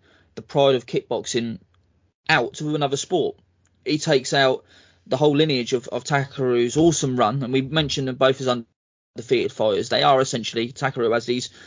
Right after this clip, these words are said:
uh, early career, uh, losses, one of which was to, you know, a cut, if I remember correctly.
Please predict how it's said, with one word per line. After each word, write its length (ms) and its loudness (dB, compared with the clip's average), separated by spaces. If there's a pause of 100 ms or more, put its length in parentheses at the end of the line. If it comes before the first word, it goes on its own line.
(340)
uh, 320 2 (180)
early 360 4
career, 460 0
uh, 200 -4
losses, 340 -6
one 120 0
of 60 -2
which 160 -2
was 200 -8
to, 280 -2
you 140 -10
know, 240 -6
a 80 -8
cut, 400 -2
if 140 -10
I 60 -2
remember 260 -4
correctly. 440 -2